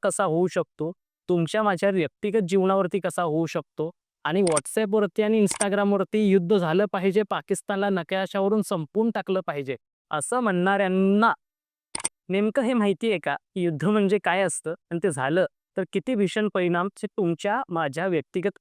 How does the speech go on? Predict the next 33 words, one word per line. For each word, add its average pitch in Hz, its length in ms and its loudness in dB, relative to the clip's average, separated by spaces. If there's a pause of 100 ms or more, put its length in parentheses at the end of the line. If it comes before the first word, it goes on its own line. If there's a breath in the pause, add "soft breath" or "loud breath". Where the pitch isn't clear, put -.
आयुष्यावरती 185 600 -2
सुद्धा 180 240 -2
होऊ 156 140 -2
शकतात? 147 360 -4 (400)
तर 208 140 0
चला 240 180 2
समजून 226 460 2
घेऊयात 226 280 4 (100)
नेमकं 202 380 2
प्रकरण 196 520 0
काय 170 140 0
आहे, 165 340 -2
कशा 185 220 -2 (100)
पद्धतीनं 180 500 -2
घडामोडी 180 440 2
घडताय 160 380 -2 (340)
आणि 156 140 -2
त्याचा 165 260 0
परिणाम 180 360 0
तुमच्या 180 280 0
माझ्या 190 280 0
व्यक्तिगत 180 500 0
आयुष्यावरती 160 560 0
कसा 165 240 -2
होणार 151 240 0
आहे. 143 180 -2 (380)
भारत 151 220 0 (100)
पाकिस्तानमध्ये 202 800 0
अगदी 170 420 0
संघर्ष 180 480 0
टोकाचा 190 420 -2
चालू 165 240 0
आहे 185 100 0